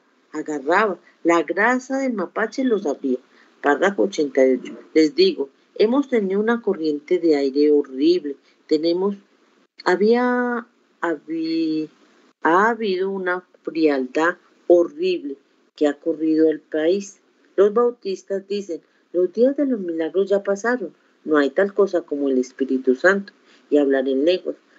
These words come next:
No hay bautismo en el nombre del Señor Jesús". Y oh, toda clase de corrientes de aire. Y ha cerrado muchos ojos con algunas clases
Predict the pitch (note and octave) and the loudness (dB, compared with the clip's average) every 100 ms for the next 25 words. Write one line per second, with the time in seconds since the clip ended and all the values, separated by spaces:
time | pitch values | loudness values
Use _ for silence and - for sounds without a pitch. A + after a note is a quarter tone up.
0 | _ E3 F#3 G#3+ B3+ A#3+ E3 D#3 F3+ G3+ | _ 2 2 4 0 0 -6 -8 -6 -4
1 | E3+ C#3+ C#3 C3 E3 D#3+ - C3+ B2+ - | -6 -6 -6 0 2 2 -4 -6 -6 -4
2 | D#3+ F#3 A3 G#3+ - - - - - E3 | -4 2 0 0 -10 -18 -18 -20 -10 -4
3 | D#3+ D#3 F3 F#3 E3+ D3+ _ _ - A#3 | 2 6 6 6 4 0 _ _ -2 0
4 | E4 D#4+ D4 C#4 C4+ C4 F3+ E3+ E3 - | 0 -6 -10 -10 -10 -10 -12 -12 -12 -10
5 | - D3 C#3+ C3 - - - - - C#3 | -6 -6 -6 -10 -20 -20 -20 -18 -4 -2
6 | C#3+ D3+ D#3+ D#3 D#3+ E3 D#3+ E3 G#3+ G#3+ | -2 -2 -4 -2 0 0 -2 -2 -2 0
7 | A#3+ A#3 - - - - - G3+ G#3 A3 | -4 -4 -10 -16 -16 -2 6 6 4 -4
8 | - G3 E3 C#3 C3+ C#3 D#3 - D#3+ D#3+ | -8 -10 -8 -8 -6 -4 -6 -2 0 2
9 | E3+ | -2